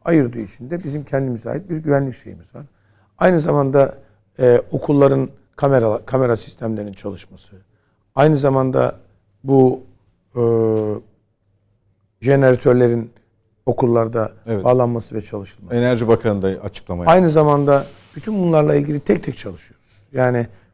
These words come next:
Speaker 1: bu bizim kendi sorumluluğumuzda olan bir iş. Çünkü oranın güvenliği her açıdan, e,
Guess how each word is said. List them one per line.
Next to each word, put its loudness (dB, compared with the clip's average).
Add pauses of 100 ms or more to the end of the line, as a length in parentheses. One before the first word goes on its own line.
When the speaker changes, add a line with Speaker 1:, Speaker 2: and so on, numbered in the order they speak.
Speaker 1:
bu -8
bizim 0
kendi 4
sorumluluğumuzda 0
olan -4
bir -12
iş. -12 (320)
Çünkü 0 (260)
oranın 2 (100)
güvenliği 2
her 2
açıdan, -4 (480)
e, 4